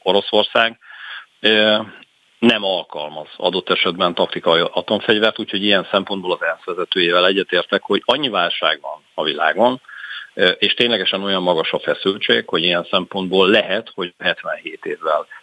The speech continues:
ezelőtti esemény valamilyen helyzetben, nyilván kisebb, ö,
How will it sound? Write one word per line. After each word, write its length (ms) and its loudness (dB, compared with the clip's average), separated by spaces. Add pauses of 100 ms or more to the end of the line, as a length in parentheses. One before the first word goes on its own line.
(100)
ezelőtti 560 -2
esemény 560 0 (260)
valamilyen 800 -2
helyzetben, 920 0
nyilván 380 0
kisebb, 500 0
ö, 220 6